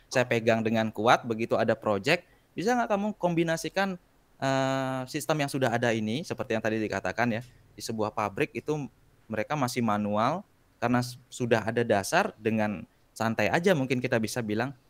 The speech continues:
"Bisa." Jadi padahal mungkin nggak bisa gitu ya. Bisa, karena, eh, sudah ada dasar-dasar yang kuat, kita bisa kombinasikan dengan cara apa, itu nanti aja dibicarakan, kan gitu. Yang penting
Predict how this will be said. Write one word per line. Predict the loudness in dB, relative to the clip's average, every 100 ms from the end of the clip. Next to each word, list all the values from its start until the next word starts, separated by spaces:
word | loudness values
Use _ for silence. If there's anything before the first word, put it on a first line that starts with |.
| _ -4
"Bisa." | -2 2 2 2 -4 _ _ _ _ -12
Jadi | -6 -4
padahal | -2 -2 0
mungkin | 0 0 -2 -2
nggak |
bisa | -2 0 0 0
gitu | -8
ya. | -10 _ -6
Bisa, | -2 2 2
karena, | 2 2 0
eh, | -2 -2 -2
sudah | -2 0 2 2
ada | 2
dasar-dasar | 2 0 0 0 0 0 0 2
yang | 0
kuat, | 2 0 0 -4 _ _ -4
kita | 0 2
bisa | 2 0
kombinasikan | 2 0 2 -2 -2 -2
dengan | 0 0 0
cara | 0 -2 -2
apa, | -2 -2
itu | -2 -2
nanti | -2 -2 -4
aja | -2 -2
dibicarakan, | -2 -4 -2 -4 -2 -4 -2
kan | -2
gitu. | -2 -2 -8 _ _ -4
Yang | 0 4
penting | 6